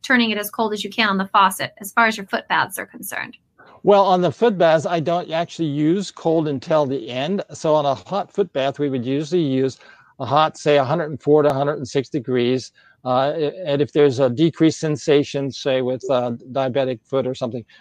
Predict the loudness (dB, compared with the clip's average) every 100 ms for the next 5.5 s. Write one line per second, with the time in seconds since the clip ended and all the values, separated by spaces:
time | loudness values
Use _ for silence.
0 | _ 2 2 4 0 0 2 4 2 2
1 | 2 2 4 2 2 0 0 -2 0 4
2 | 6 4 0 -2 -2 -6 -12 _ -20 _
3 | 0 4 6 4 2 2 2 2 -4 -18
4 | -10 2 4 4 0 2 4 4 0 0
5 | 0 0 -2 -2 -4